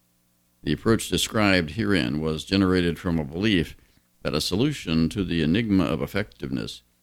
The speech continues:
can be found to satisfy both scholars and practitioners. It comes in the form of a new synthesis of organizational effectiveness theory, provided herein by the author,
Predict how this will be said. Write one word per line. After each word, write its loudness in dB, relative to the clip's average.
can 0
be 2
found 2
to -2
satisfy -4
both -6
scholars -4
and -6
practitioners. -6
It -8
comes 4
in 2
the 4
form 2
of 2
a 2
new 6
synthesis 0
of -2
organizational -2
effectiveness -8
theory, -4
provided 2
herein 2
by 0
the -4
author, -4